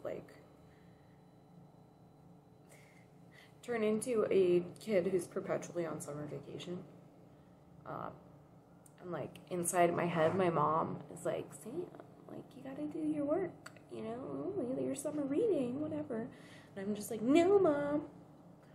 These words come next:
I don't wanna do work." But, like, y'all, I'm almost thirty.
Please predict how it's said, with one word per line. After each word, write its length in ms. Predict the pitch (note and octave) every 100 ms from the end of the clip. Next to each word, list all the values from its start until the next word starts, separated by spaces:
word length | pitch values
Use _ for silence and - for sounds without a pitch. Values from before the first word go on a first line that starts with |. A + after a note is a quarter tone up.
| - - D4
I 60 |
don't 280 | D#4+ F4 G#3+
wanna 260 | B3 D#4+ F#4+
do 100 | - - - - -
work." 140 | G3 F3 - - - - - - - - - - - - -
But, 120 | -
like, 300 | F#3 E3+ - - - - -
y'all, 280 | G#3+ A3 E3
I'm 120 | F#3
almost 340 | G#3+ G#3 G#3 -
thirty. 500 | A#3 A#3+ F#3+ C#3+